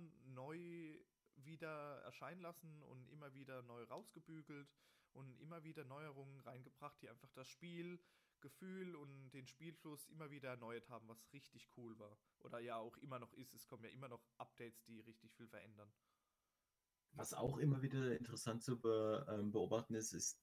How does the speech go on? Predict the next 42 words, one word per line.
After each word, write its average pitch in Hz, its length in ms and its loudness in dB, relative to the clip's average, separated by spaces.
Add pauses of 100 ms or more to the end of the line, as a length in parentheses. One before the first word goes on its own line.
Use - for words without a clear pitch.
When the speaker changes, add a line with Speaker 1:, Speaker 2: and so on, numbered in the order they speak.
Speaker 2:
diese, 104 880 8
ähm, 92 480 6
ich 113 160 2
nenn's 113 180 6
jetzt - 160 -2
mal 104 220 4
diese 98 680 6 (140)
Welle 131 600 12
von 113 520 6
Interesse 107 720 8
bezüglich 82 560 0
Minecraft, 80 640 6
wie 101 160 6
es, - 200 4
äh, 95 460 12 (160)
wie, 104 400 4
wie 98 120 0
we-, 101 260 8
relevant 98 440 8
es 95 160 4
über 85 220 8
die 78 80 6
Jahre 76 360 8
ist. - 460 0
Also 87 320 8
mal 76 300 8
mehr, 127 340 10
mal 82 240 6
weniger, 101 460 4
dann 82 180 4
wieder 80 180 6
mehr, 123 300 8
dann 85 180 4
wieder 78 220 6
weniger, 87 500 2
dann 165 200 8
wieder 98 160 6
mehr, 82 260 6
dann 82 180 0
wieder 156 300 8
weniger. 127 460 4 (240)
Speaker 1:
Ja, 110 100 2